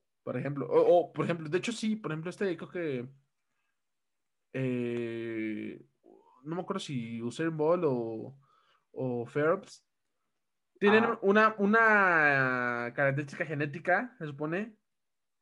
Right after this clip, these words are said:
Speaker 1: que es como que les da cierta ventaja.
Speaker 2: Oh,
Speaker 1: Pero no lo
Speaker 2: eso no
Speaker 1: pueden
Speaker 2: lo sabía,
Speaker 1: considerar
Speaker 2: ¿eh?
Speaker 1: trampa. Sí, creo que, por ejemplo, ay, no me acuerdo cu-, quién es.
Speaker 2: <laughs>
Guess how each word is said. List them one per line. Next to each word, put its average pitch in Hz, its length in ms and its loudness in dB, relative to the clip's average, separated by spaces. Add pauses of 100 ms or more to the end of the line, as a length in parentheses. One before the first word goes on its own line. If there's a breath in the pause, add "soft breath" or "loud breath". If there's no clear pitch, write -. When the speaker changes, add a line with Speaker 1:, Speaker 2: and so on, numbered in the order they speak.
(120)
Speaker 1:
que 143 220 0
es 143 160 -6
como 143 460 -8
que 123 460 -2
les 127 280 0
da 151 140 4
cierta 180 320 2
ventaja. 139 540 0 (1500)
Speaker 2:
Oh, 98 240 -8
Speaker 1:
Pero 160 180 6
no 175 100 8
lo 214 80 8
Speaker 2:
eso - 20 6
no - 60 2
Speaker 1:
pueden 214 160 8
Speaker 2:
lo 190 60 6
sabía, 202 60 4
Speaker 1:
considerar 170 400 4
Speaker 2:
¿eh? - 20 2
Speaker 1:
trampa. 202 380 4
Sí, 208 260 0
creo 170 240 -12
que, 180 80 -6
por 160 140 0
ejemplo, 151 360 -2 (1300 soft breath)
ay, 151 200 -6
no 196 80 -2
me 208 80 2
acuerdo 175 300 -2
cu-, - 240 -16
quién 156 160 -6
es. 156 200 -2
Speaker 2:
<laughs> - 140 -16